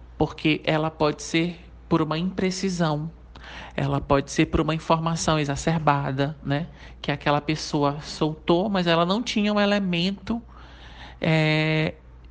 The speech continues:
de enganar. Então, tem essas duas categorias aí que são distintas. Não se deve falar o termo fake news pra, pra a, a, a, a, os especialistas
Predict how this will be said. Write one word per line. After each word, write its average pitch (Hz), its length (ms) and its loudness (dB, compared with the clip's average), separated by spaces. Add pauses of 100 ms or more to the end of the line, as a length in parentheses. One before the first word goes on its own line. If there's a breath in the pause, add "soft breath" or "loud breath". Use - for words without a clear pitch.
(340)
de 175 200 4
enganar. 180 560 2
Então, 151 220 0
tem 151 120 0
essas 151 260 -4
duas 151 280 -2
categorias 170 680 0
aí 165 140 -6
que 160 100 -10
são 165 140 2
distintas. 135 800 -6 (640 loud breath)
Não 240 300 2
se 302 120 -8
deve 156 280 -2
falar 143 280 -2
o 139 60 -2
termo 139 340 -4
fake 156 460 -4
news 139 580 -4 (180)
pra, 123 560 -2 (360)
pra - 420 -8 (160)
a, 104 400 -6
a, - 260 2
a, 117 420 0
a, - 80 -4
os 123 200 -4
especialistas 139 880 -6